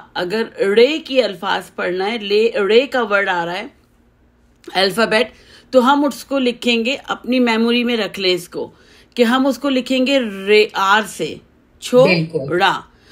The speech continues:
Speaker 1: और अगर डाल हमें पढ़ना है, गड्ढा, जैसे गड्ढा होता है, गड्ढा होता है ना,
Speaker 2: जी।
Speaker 1: गड्ढा, या कोई और वर्ड बताएं डाल का जैसे है, अ, कोई और, तो हम उसको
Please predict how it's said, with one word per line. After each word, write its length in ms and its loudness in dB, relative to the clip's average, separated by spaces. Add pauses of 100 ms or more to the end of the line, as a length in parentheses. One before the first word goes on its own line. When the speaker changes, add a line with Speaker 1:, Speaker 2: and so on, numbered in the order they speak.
(200)
Speaker 1:
और 140 4
अगर 280 4
डाल 500 2
हमें 380 0
पढ़ना 280 0
है, 100 0
गड्ढा, 800 -2 (280)
जैसे 300 -2
गड्ढा 420 -2
होता 240 0
है, 60 -2
गड्ढा 280 -2
होता 220 -4
है 80 -4
ना, 120 -10 (500)
Speaker 2:
जी। 360 0
Speaker 1:
गड्ढा, 440 0 (320)
या 160 2
कोई 220 0
और 300 4
वर्ड 220 0
बताएं 460 0
डाल 300 0
का 120 -4
जैसे 320 -2
है, 300 -6
अ, 160 -10
कोई 280 -4
और, 260 -4
तो 200 0
हम 260 0
उसको 440 -2